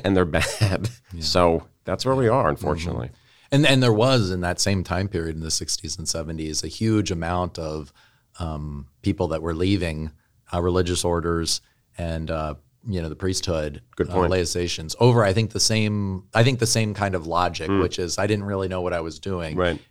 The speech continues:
Speaker 2: And, um, and again, I don't wanna make light of certain situations that are really, um, that, where, where, where people actually are experiencing, uh, severe and grave, you
Speaker 1: Of
Speaker 2: know,
Speaker 1: course.
Speaker 2: you know, mental,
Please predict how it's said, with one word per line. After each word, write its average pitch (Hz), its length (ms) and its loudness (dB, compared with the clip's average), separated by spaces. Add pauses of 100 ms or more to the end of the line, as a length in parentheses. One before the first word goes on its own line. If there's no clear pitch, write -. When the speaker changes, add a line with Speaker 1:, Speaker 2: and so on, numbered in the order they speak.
(100)
Speaker 2:
And, 90 320 -4
um, 80 440 -6 (240)
and 135 140 4
again, 127 180 8
I 110 80 6
don't 120 220 4
wanna 110 260 4
make 98 300 0
light 110 400 4
of 92 160 0
certain 104 360 0
situations 92 720 -2
that 90 100 -4
are 87 120 -2
really, 87 600 -2 (220)
um, 76 540 -8
that, 98 240 -2
where, 101 180 2
where, 104 180 2
where 101 140 2
people 104 240 0
actually 92 240 -2
are 92 140 2
experiencing, 90 1000 -6 (600)
uh, 87 140 0
severe 104 560 4
and 90 120 0
grave, 92 600 0 (180)
you 95 140 -4
Speaker 1:
Of - 20 -4
Speaker 2:
know, 87 80 -6
Speaker 1:
course. 92 240 2
Speaker 2:
you 92 140 -4
know, 87 80 -8
mental, 87 480 -4